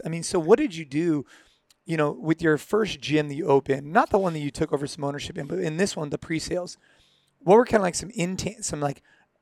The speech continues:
actionable items that you used to kinda increase sales at that time, and how do they correlate to today, right? I mean, the trip to Cabo is not a <laughs> bad idea, but let's just talk about from,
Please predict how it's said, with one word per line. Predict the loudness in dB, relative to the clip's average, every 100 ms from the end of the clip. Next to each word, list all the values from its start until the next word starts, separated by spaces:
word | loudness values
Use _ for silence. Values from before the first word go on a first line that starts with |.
| 2
actionable | 6 6 6 0 0 0 4
items | 6 6 4 -2
that | -8
you | -8 -8
used | -4 -2 -2 -6
to | -12
kinda | -4 -2 -2 -4
increase | -8 -4 -4 -2
sales | -2 -2 0
at | 2 4
that | 2 2
time, | 0 0
and | 0
how | 0 2
do |
they | 2
correlate | 2 4 4 4
to | 0
today, | -12 -8 -10 -10 -14 -2
right? | 4 4 2 -8 -4 2
I |
mean, | 4
the | 2
trip | 0 0
to | 0
Cabo | 6 6 8 6
is | 4
not | 2 4
a | 4
<laughs> | 8 10
bad |
idea, | 10 8 8 8
but | 8 4 0 -20 -2
let's | 2 4
just | 2 4
talk | 4 6
about | 4 4
from, | 2 0 0